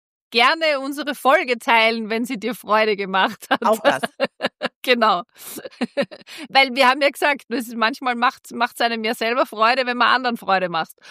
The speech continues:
Speaker 1: Und du machst uns Freude, wenn du die Folge <laughs> teilst.
Speaker 2: Genau.
Speaker 1: So, das war jetzt ein bisschen, äh, g-, äh, ver-, wie sagt man da? Äh,
Speaker 2: Steif,
Speaker 1: kompliziert
Speaker 2: steif.
Speaker 1: gedacht, aber es macht nix.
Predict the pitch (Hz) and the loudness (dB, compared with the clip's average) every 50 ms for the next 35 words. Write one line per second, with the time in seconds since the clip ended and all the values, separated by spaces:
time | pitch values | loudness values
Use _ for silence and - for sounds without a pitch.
0 | - - - 208 202 220 233 214 - - 294 294 381 440 - - 247 214 226 233 | -20 -12 -8 -6 -2 -2 -2 -2 -2 -4 -6 -6 -6 -6 -8 -10 0 4 4 4
1 | 247 262 285 294 247 269 277 233 233 285 339 - - 440 - 381 453 - - - | 6 4 2 2 2 0 -2 -2 0 2 2 4 4 4 4 2 0 -4 -6 -12
2 | - - - - 277 285 - - 285 - - 440 392 - - - - - - - | -18 -18 -4 2 2 2 2 2 0 -2 0 0 -4 -4 -4 -8 -14 -14 -14 -16
3 | - - - - _ - - 269 196 175 151 151 165 170 - - - - _ - | -6 -6 -6 -6 _ -4 -4 -2 0 -2 -2 -2 -4 -8 -14 -18 -20 -20 _ 0
4 | 254 233 214 226 233 202 226 220 214 233 240 269 247 233 247 233 262 254 214 208 | 0 2 2 2 2 2 2 2 2 2 -2 -6 -6 -4 -4 -2 -2 0 -2 -2
5 | 202 - 214 214 - 170 135 - - - - 233 - - 214 208 202 226 - 214 | -4 -6 -10 -12 -12 -12 -12 -12 -12 -14 -14 -14 -10 -8 -8 -6 -6 -6 -8 -8
6 | - - - - - 233 214 - 220 202 247 - 269 214 220 - 247 240 220 226 | -12 -16 -20 -6 -4 -4 -4 -4 -4 -6 -2 -2 -2 -2 -2 -2 -4 -4 0 0
7 | 233 262 302 285 285 _ _ - - - - - - _ - - 208 208 202 208 | 0 0 0 -4 -8 _ _ -20 -20 -20 -20 -20 -20 _ -4 0 2 4 4 4
8 | 208 208 196 180 - 214 254 233 220 277 247 - 302 311 294 233 - 294 202 - | 4 4 4 4 4 4 2 2 2 2 2 4 4 4 4 2 0 0 2 4
9 | 190 185 208 240 - - - - 214 202 202 208 214 233 226 - 214 196 180 - | 4 4 4 2 0 -6 -2 -2 0 2 2 2 2 2 2 2 0 0 0 -2
10 | - 208 190 185 - - - - | -4 -6 -6 -6 -8 -14 -18 -18